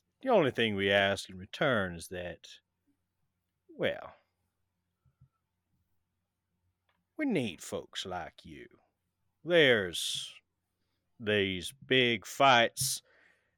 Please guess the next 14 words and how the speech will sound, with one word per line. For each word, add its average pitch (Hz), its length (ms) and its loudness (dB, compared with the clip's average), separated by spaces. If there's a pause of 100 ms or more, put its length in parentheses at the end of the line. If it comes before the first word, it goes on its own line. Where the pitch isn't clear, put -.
out 143 280 6
in 120 60 -10
the 113 160 2
open 135 440 4
with 95 140 -6
supervillains, 98 920 -2
and 110 120 -4
that's 113 280 2
all 98 260 0
well 101 240 -4
and 104 140 -8
good. 147 440 4
Let's, 113 520 0
uh, 104 340 2